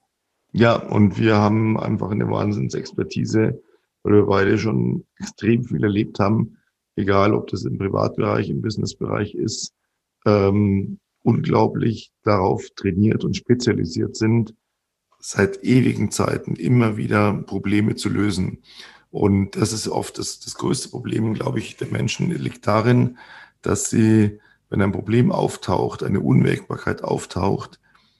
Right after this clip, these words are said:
damit hadern, darauf wütend sind, daran verzweifeln,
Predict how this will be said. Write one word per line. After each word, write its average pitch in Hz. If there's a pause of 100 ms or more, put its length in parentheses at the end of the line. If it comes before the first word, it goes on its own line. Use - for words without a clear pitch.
(360)
damit 104
hadern, - (540)
darauf 92
wütend 120
sind, -
daran 101
verzweifeln, -